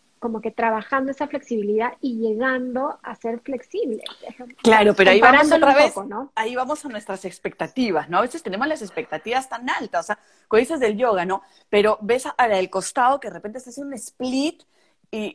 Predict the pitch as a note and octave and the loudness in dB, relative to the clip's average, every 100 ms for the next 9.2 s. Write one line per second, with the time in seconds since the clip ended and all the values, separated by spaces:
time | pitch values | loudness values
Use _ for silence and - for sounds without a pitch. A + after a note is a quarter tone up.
0 | G#3+ G3 D4 F4 E4+ E3 - F3 F#3+ G#3 | -6 -4 -2 -2 -4 -10 -10 -4 -2 2
1 | G#3+ A3+ G3 - G3+ A#3 G#3+ F#3 F#3+ F#3+ | 4 2 0 -6 -2 0 2 2 2 2
2 | F#3+ A3 D#4 A#3 F3+ - - E4+ E4+ C#4 | 0 2 2 2 -4 -8 -8 -8 -6 -2
3 | D#3 - A#3+ C4 C#4 G#3+ E4 C#4+ A3+ A3 | -2 0 -2 0 0 0 -2 -2 -2 4
4 | A#3+ C4 G3 - C#4 A#3+ - - _ _ | 4 4 2 -2 2 2 0 -20 _ _
5 | _ _ _ _ - C4 - - - D#4 | _ _ _ _ -6 -2 0 0 2 4
6 | A3+ A#3+ A#3+ F#4 - D#4 - - A#3 G#3+ | 4 2 2 2 0 -4 -6 -2 0 0
7 | A3 A3 A3+ A3+ A#3 A#3 F#3 A#3+ - E4+ | -2 -2 -2 -2 0 0 -2 -8 -8 -8
8 | D#4+ C#4+ B3+ A#3+ B3+ C4+ C4 G3+ G#3 - | -8 -12 -16 -18 -12 -8 -2 0 0 2
9 | - | 2